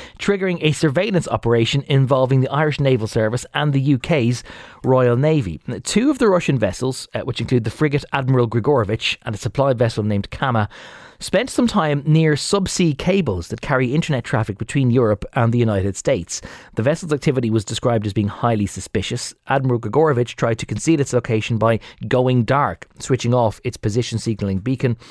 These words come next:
Uh, Kama occasionally gave its position to other ships nearby.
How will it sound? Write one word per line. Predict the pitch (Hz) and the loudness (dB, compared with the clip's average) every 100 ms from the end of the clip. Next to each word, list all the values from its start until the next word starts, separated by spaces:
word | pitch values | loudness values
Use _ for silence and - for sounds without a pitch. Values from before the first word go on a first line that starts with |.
| - - | -18 -4
Uh, | 110 95 | -4 -4
Kama | - 131 127 120 | -2 0 0 -2
occasionally | - 135 120 117 | -2 0 2 0
gave | 107 107 | 2 0
its | 104 | -2
position | 113 107 101 104 | -2 -2 -2 -4
to | 117 | -4
other | 113 | -6
ships | 104 107 - | -4 -6 -4
nearby. | 104 92 113 110 107 | -4 -2 0 0 0